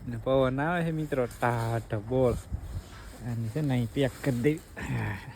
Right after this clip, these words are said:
હૂકમાં ભરાઈ દેવાની. એટલે એને જો થઈ ગયું પેક આપણું ઘર. ઈ. સુઈ જવાનું મિત્રો.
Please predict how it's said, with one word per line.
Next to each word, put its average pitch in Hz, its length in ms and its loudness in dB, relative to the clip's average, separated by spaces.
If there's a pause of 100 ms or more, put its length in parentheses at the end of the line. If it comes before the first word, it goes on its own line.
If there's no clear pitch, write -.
(1080)
હૂકમાં 127 400 0
ભરાઈ 123 240 4
દેવાની. 107 400 0
એટલે - 1160 -10
એને 131 180 0 (200)
જો 120 80 -2 (800)
થઈ 135 100 0
ગયું 123 260 -6
પેક 135 340 4
આપણું 110 300 -4 (1300)
ઘર. 135 200 4 (1160)
ઈ. 104 200 -2 (3000)
સુઈ 143 320 -4
જવાનું 123 420 -2
મિત્રો. 139 280 -4